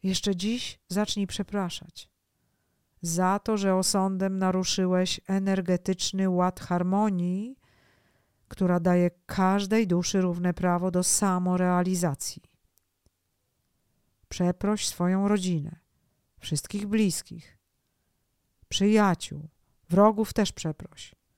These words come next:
Przeproś współpracowników, sąsiadów oraz też tych, których śledzisz w internecie, a których skrzywdziłeś złym słowem.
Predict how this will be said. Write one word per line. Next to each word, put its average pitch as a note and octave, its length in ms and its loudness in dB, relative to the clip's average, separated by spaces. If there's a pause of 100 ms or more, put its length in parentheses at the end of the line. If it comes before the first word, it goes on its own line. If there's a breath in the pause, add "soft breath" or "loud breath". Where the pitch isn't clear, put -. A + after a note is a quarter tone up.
(680)
Przeproś F#3 380 -2
współpracowników, F3+ 1400 -4 (280 soft breath)
sąsiadów E3+ 920 0 (1080)
oraz A#3 280 -2
też - 220 -2
tych, - 320 -2
których F3+ 380 -2
śledzisz F#3 500 2
w F3+ 60 -4
internecie, F3 760 -2
a F3 60 -4
których F3 340 -4
skrzywdziłeś F3 1000 -2 (400 soft breath)
złym G#3+ 300 -4
słowem. D#3+ 640 -6